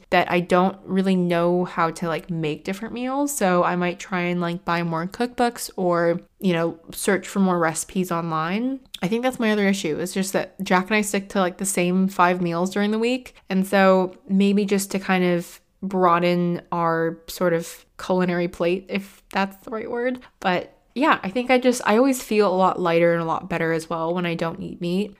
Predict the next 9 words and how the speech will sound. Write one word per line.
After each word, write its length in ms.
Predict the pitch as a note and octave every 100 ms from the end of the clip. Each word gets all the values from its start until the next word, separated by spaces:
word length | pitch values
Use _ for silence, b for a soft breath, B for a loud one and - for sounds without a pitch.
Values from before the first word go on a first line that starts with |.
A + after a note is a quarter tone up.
| -
So 680 | - F#3 F3 E3+ E3+ E3 - -
yeah, 260 | F3+ D#3+ - _ _
we'll 100 | G3+
see 140 | G3 F#3
how 100 | E3+
that 160 | E3
goes. 380 | - G2 F#3 - _
Number 200 | G3 G3
fourteen, 800 | G3 - G#3 F#3+ - B3+ C#4+ F4